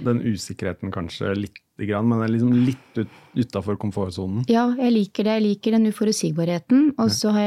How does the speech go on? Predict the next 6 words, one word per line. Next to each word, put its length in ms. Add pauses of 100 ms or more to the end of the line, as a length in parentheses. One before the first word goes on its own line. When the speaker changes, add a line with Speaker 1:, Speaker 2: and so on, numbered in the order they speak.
Speaker 2:
jeg 40
blitt, 400
eh, 640 (880)
eh, 580
enda 960 (280)
gladere 440